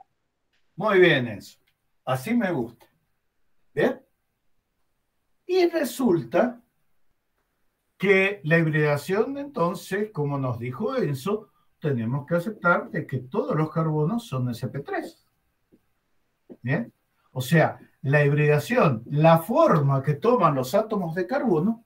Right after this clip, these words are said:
son S P tres. ¿Bien? Resulta de que este compuesto está formado por carbono e hidrógeno. ¿Sí?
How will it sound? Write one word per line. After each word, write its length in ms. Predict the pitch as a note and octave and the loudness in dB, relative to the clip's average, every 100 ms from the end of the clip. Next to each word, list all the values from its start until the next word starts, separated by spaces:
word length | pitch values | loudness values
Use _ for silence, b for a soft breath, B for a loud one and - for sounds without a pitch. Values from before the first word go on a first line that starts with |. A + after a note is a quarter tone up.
| _ | _
son 420 | - A#3+ B3+ - - | -4 0 0 -2 -2
S 360 | A3 A3 A3+ A3 | 2 4 4 2
P 460 | D#3+ F3+ A3+ - _ | 2 2 2 -4 _
tres. 600 | D#3+ D3 G#2+ - - _ _ _ _ - | 0 0 -2 -10 -20 _ _ _ _ -2
¿Bien? 340 | D#3+ C4 - _ _ _ _ _ _ _ _ _ _ _ _ _ - | 0 0 -4 _ _ _ _ _ _ _ _ _ _ _ _ _ -4
Resulta 840 | D#4 D#4+ C#4 B3+ E3+ F3 A#3 - _ _ _ | 2 2 2 -2 0 2 2 0 _ _ _
de 260 | C3+ D3+ - | -4 -4 -4
que 580 | E3 E3+ D#3+ E3 - _ | 0 2 2 -2 -8 _
este 340 | D#3 E3 F3 E3+ | -2 0 -2 -2
compuesto 840 | G3+ G#3 B3 F3+ - F#3 B3+ - D3+ | -4 -2 0 0 0 0 0 0 -8
está 280 | - F3 G3 | 0 2 2
formado 800 | A3+ G3+ G3+ F#3+ G#3 C#4 - _ _ _ | -2 4 6 6 2 -2 -6 _ _ _
por 460 | F3 E3+ A#3 - - | 0 2 2 0 -2
carbono 920 | A#3 B3+ A#3+ A#3+ G3 F3+ G#3+ C#4 - _ _ - | 0 2 2 2 2 2 0 -2 -10 _ _ -8
e 140 | C#3 C#3 | -4 0
hidrógeno. 680 | F#3 C#4 G#3 C3+ A#2 A2 _ _ _ _ _ _ _ _ _ | 4 2 2 -4 -6 -8 _ _ _ _ _ _ _ _ _
¿Sí? 380 | - D3+ - | -8 -6 -6